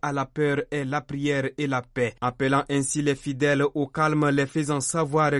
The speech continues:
que les maisons de la prière sont traditionnellement des lieux de paix et de réconfort, des refuges et des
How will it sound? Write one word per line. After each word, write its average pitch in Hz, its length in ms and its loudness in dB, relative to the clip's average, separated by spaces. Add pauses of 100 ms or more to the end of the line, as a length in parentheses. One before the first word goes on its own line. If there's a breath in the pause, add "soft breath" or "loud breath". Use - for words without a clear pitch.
que - 80 -2
les 151 240 2
maisons 147 380 2
de 143 100 0
la 139 160 0
prière 135 480 0
sont 139 300 -4 (100)
traditionnellement 143 880 0
des 135 200 0
lieux 139 300 -2
de 135 140 -2
paix 139 320 -2
et 151 100 -4
de 131 220 0
réconfort, 139 720 -2 (140)
des 135 160 2
refuges 139 640 -2
et 143 300 -2
des 131 220 -2